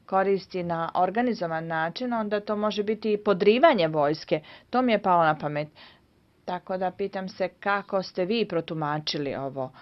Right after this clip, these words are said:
Kako bi to moglo da bude učešće u neprijateljstvima? Gospodin Jotić, mislim da bi se u analizi moralo, morale pogledati konkretne činjenice i morala bi se uraditi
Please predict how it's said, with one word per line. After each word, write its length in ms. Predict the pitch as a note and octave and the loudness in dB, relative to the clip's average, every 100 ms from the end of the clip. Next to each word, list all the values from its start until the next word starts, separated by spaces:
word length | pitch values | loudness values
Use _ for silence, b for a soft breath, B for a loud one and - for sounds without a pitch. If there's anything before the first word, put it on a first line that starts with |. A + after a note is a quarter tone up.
| B B B _ _ _ _ _ _ _ _ _ _ _ - | B B B _ _ _ _ _ _ _ _ _ _ _ -6
Kako 320 | A3+ A#3 A#3 | -2 0 -2
bi 120 | E3+ | -6
to 360 | D#3 E3+ D#3+ C3+ - | -4 -2 -2 -2 -8
moglo 360 | E3 E3+ F3 | -4 -4 -2
da 120 | F3 E3 | -4 -4
bude 440 | E3+ F3 E3 D#3+ - _ - | -4 -2 -2 -4 -8 _ -12
učešće 500 | F3 E3+ F#3 - E3+ | -10 -6 -6 -2 -4
u 80 | - | -4
neprijateljstvima? 1000 | E3 D#3 E3 D#3 D#3 C#3+ C#3 - C#3+ C#3+ b b b b b _ _ _ _ | -6 -6 -6 -4 -6 -8 -8 -12 -12 -14 b b b b b _ _ _ _
Gospodin 460 | A#3+ F3+ - D#3+ D3+ | -12 -12 -10 -8 -8
Jotić, 420 | D3 F#2 - - b b | -8 -12 -12 -16 b b
mislim 560 | - F#3 F#3 F#3+ F3 E3 | -10 -8 -8 -8 -8 -6
da 400 | D#3+ D3+ D3 - | -6 -4 -6 -10
bi 200 | E3+ D#3+ | -8 -8
se 220 | D#3 E3 | -8 -8
u 20 | D#3 | -6
analizi 600 | D#3+ D#3 D#3+ E3 D#3+ F3+ | -6 -6 -6 -8 -8 -8
moralo, 520 | D#3+ D#3+ E3 E3 D#3 | -6 -8 -6 -6 -8
morale 420 | E3 E3 E3 E3+ E3+ | -10 -8 -6 -6 -6
pogledati 420 | E3+ E3+ E3+ E3 | -8 -6 -8 -10
konkretne 580 | - E3 F3+ F3 E3+ D3+ | -12 -8 -6 -6 -8 -10
činjenice 720 | D#3+ D#3+ F3+ G#3 A3 A#3 G#3 | -10 -8 -8 -10 -8 -8 -6
i 40 | |
morala 260 | F3+ F3 E3+ | -8 -8 -8
bi 100 | E3+ | -8
se 180 | - E3+ | -6 -4
uraditi 640 | E3 D#3+ E3 F3+ - | -2 -4 -4 -8 -10